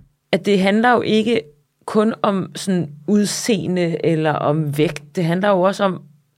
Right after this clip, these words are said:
at leve rart. Altså sådan, jeg tænker også på det her med, at når vi bliver gamle... Altså, jeg vil gerne være gammel sammen med min kæreste.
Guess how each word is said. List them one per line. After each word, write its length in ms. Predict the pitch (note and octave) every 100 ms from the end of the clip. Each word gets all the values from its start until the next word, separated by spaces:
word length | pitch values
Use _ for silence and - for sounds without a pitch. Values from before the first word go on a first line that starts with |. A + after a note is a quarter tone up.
| _ _ -
at 180 | F3+ E3 - - _ _
leve 640 | - D3 D3 F3 G3 A#3 A#3+
rart. 500 | - - - - -
Altså 220 | - F#3
sådan, 240 | F#3 G3 F#3
jeg 280 | G3 G3+ - _ _ - _ _
tænker 240 | - G#3 F#3
også 200 | F#3+ F#3+
på 140 | A#3
det 140 | F#3
her 100 | F#3+
med, 240 | F3 E3+ E3+ -
at 240 | C#3+ - - _ _ _ _ _
når 80 | E3
vi 120 | D#3
bliver 160 | D3 B2+
gamle... 320 | B2+ D#3 E3
Altså, 140 | D#3+ E3
jeg 80 |
vil 100 | G3
gerne 220 | E3 C#3+ A#3
være 80 |
gammel 280 | F#3+ B2 D3+
sammen 280 | D3+ E3+ F#3
med 80 | D3+
min 100 | D3
kæreste. 340 | B2+ A#2 -